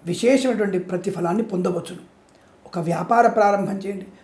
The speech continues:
ఒక అగ్రిమెంట్ రాసుకోండి, పోటీ పరీక్షలకి సన్నద్ధం అవ్వండి. ఈరోజు ఒక పేజీ చదవండి, లేదా అప్లికేషన్ పెట్టండి, విదేశాలకు వెళ్ళేందుకు అప్లికేషన్ పెట్టండి,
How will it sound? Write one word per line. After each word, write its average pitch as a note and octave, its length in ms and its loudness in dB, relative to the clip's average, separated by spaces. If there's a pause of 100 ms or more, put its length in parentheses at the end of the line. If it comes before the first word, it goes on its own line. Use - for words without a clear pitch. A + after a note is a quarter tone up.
(120)
ఒక F3 140 -6
అగ్రిమెంట్ A#3+ 560 4
రాసుకోండి, G3 480 2 (540)
పోటీ C#4+ 320 8
పరీక్షలకి B3 580 6
సన్నద్ధం G3+ 480 2
అవ్వండి. G#3 300 0 (540)
ఈరోజు A#3+ 240 8
ఒక G#3 180 6
పేజీ A3 200 8
చదవండి, G#3 400 2 (800)
లేదా F#3 240 0
అప్లికేషన్ A3+ 540 2
పెట్టండి, F#3+ 380 -4 (320)
విదేశాలకు A#3 680 6
వెళ్ళేందుకు A3+ 460 2
అప్లికేషన్ G3 560 0
పెట్టండి, F#3+ 360 -4